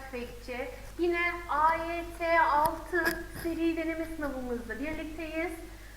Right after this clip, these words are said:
Bu sefer yine ne yapacağız? Biyolojinin ilk sorusu, fen bilimlerinin yirmi sekizinci sorusuyla başlıyoruz. Aşağıdaki tabloda sindirim sisteminde görev alan hormonlar ve bazı özellikleri verilmiştir demiş.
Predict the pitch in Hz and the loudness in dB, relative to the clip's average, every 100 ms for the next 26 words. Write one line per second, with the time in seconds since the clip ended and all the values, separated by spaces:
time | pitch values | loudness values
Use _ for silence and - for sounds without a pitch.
0 | - 359 392 415 403 339 339 359 330 311 | -8 -4 0 0 4 4 6 4 4 0
1 | - - - 359 349 339 311 285 320 - | -2 -12 -6 4 4 4 2 0 0 -2
2 | 330 269 233 226 233 302 - 233 311 311 | -4 -4 -4 -4 -4 -4 -6 -4 -4 -6
3 | - 202 - - - - 330 311 254 233 | -4 0 2 2 2 4 6 4 0 -6
4 | 226 214 220 247 302 294 294 294 294 240 | -4 -4 -4 -4 -4 -4 -6 -8 -8 -8
5 | 214 202 302 269 - 220 269 302 269 269 | -6 -6 -6 -6 -4 -2 0 2 2 2
6 | 277 220 190 - - - - - 370 466 | -4 -6 -6 -8 -6 -6 0 2 4 4
7 | 427 427 427 403 381 339 330 240 285 339 | 2 2 0 2 2 2 0 -2 -2 0
8 | 359 403 - - 330 302 233 226 302 381 | 2 2 0 -4 -4 -2 0 0 0 2
9 | 370 294 240 240 320 330 330 339 349 370 | 4 4 2 0 2 2 2 2 6 6
10 | 349 330 403 392 320 311 285 277 - 349 | 4 4 4 2 0 2 0 0 -4 0
11 | 392 311 302 294 349 - 269 220 208 285 | 0 0 -2 -2 -4 -4 -6 -6 -6 -6